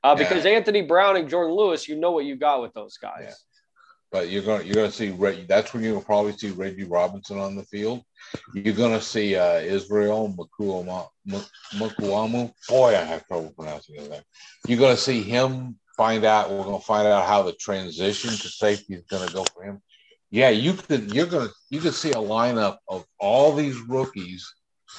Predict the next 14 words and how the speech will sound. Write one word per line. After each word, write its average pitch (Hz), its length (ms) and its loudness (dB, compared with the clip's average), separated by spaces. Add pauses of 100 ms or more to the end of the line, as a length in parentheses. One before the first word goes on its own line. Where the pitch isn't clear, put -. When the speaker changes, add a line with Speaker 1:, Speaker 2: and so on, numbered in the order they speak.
(240)
Speaker 2:
and 95 320 -4
a 87 60 -2
few 123 260 -4
second-year 120 680 -2
guys 110 440 2
that 82 140 -10
didn't 104 240 -4
get 101 160 -8
much 101 220 -8
action 110 760 -6
or 92 140 -12
whatever, 104 720 -4
with, 92 260 -8
uh, 85 160 -6